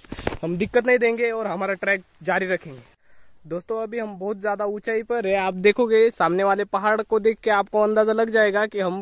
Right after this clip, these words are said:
कितनी ज़्यादा ऊंचाई पर है। और यहाँ पे आपको एक चीज़ दिखानी थी, जो हम उड़द की दाल खाते हैं, जो उसके पौधे होते हैं, वो इतनी ऊंचाई पर भी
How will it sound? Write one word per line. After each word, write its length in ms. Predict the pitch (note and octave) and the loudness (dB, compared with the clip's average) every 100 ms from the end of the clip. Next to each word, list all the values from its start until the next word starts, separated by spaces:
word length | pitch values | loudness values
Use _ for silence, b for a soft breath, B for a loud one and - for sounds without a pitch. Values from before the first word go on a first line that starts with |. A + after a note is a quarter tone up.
| F#3 | -10
कितनी 420 | G#3+ - B3+ C4 | -14 -10 -2 0
ज़्यादा 260 | B3 A3+ G#3 | 4 4 4
ऊंचाई 300 | G3+ G3+ G3+ | 2 2 0
पर 200 | F#3+ F#3+ | 2 0
है। 60 | C3+ b b - | -2 b b -6
और 100 | E3 | -4
यहाँ 220 | G3+ A3 A3 | 0 2 2
पे 100 | A3+ | 2
आपको 280 | A3 A3 A3+ | 2 2 -2
एक 100 | G#3 - | -2 -6
चीज़ 160 | B3 A#3 | -4 -2
दिखानी 320 | B3+ A#3 G#3+ | 2 2 2
थी, 300 | A3 A#3+ G#3+ | 0 -2 -2
जो 220 | F#3+ A#3+ | 4 4
हम 280 | G3 G3+ G#3 G3+ | 4 0 -2 2
उड़द 280 | G#3+ A#3 - | 6 4 4
की 120 | B3+ | 2
दाल 240 | G#3+ B3+ | 4 4
खाते 300 | B3+ E3+ D#3 | 4 2 2
हैं, 80 | C3+ - b b b _ | 0 -2 b b b _
जो 140 | E3 F#3+ | -4 -2
उसके 200 | - G#3+ | -2 -2
पौधे 360 | G#3+ A3 A#3+ G#3+ | 2 4 6 6
होते 240 | F3 F3+ | 4 4
हैं, 140 | F3+ G3 | 2 4
वो 200 | G#3 A3 | 6 4
इतनी 280 | A#3 A#3+ A#3+ | 4 0 0
ऊंचाई 640 | A#3+ C4+ B3+ B3+ B3 B3 | 2 4 4 4 0 -4
पर 220 | A#3+ C4+ | 2 2
भी 240 | A#3+ C4+ | 2 -2